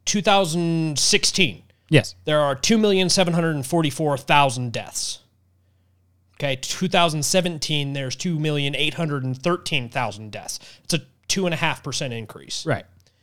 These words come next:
Speaker 1: So, and, and for several years before that, it's bet-, been between one and three percent every year it goes up.
Speaker 2: Right.
Speaker 1: Two thousand eighteen, two million eight hundred and thirty-nine thousand deaths. That's a one percent increase from two thousand seventeen.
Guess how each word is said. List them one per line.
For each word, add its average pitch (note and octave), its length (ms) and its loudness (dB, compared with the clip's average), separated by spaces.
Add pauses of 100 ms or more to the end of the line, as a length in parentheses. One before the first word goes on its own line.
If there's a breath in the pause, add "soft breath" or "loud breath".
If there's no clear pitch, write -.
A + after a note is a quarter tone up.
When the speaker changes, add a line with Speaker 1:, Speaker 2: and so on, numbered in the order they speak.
(460)
Speaker 1:
So, C3+ 480 0
and, C3 360 -4
and C3 320 -6
for B2 220 -6
several E3+ 320 2
years D#3 220 0
before D3+ 320 -2
that, C3+ 160 4
it's A#2+ 100 -6
bet-, - 300 -8 (200)
been F3+ 200 4
between C#3+ 460 -4
one C#3 200 0
and B2+ 160 -6
three B2 240 -6
percent A#2+ 560 -8
every G#2+ 320 -8
year G#2+ 220 -8
it F#2+ 120 -18
goes G#2 220 -10
up. F2+ 300 -16
Speaker 2:
Right. F#3 160 -2 (1200)
Speaker 1:
Two G3+ 120 0
thousand F3+ 420 4
eighteen, C#3 500 -2
two - 200 0
million E3+ 320 2
eight D#3+ 180 0
hundred D#3 280 0
and C3+ 160 -4
thirty-nine D3+ 560 2
thousand A#2+ 360 -2
deaths. G#2+ 220 -6
That's A#2 180 -6
a C3 40 -2
one C#3+ 340 2
percent D3 360 -2
increase C3+ 340 -6
from C3 140 -6
two B2+ 120 -8
thousand A2+ 320 -6
seventeen. G#2+ 540 -10